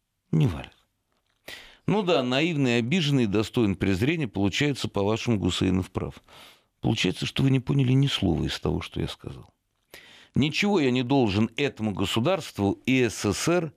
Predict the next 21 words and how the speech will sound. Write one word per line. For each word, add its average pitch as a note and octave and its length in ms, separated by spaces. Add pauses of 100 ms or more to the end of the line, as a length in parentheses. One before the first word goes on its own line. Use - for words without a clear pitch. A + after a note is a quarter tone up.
(460)
стал - 720 (580)
антинародным. G#2+ 840
Ну F2 120
тогда F#2 240
и F#2+ 60
государство F#2+ 540
ничего D#3+ 320
не C3 80
должно A2+ 400
вам. G#2+ 220 (1500)
Ну, B2+ 120
логика A#2+ 260
очень G#2+ 200
простая. - 480 (1120)
Тогда A#2 240
и C3 180
государство A2 720
ничего F#2+ 460
не D#3 80
должно F#2 460
вам. E2 280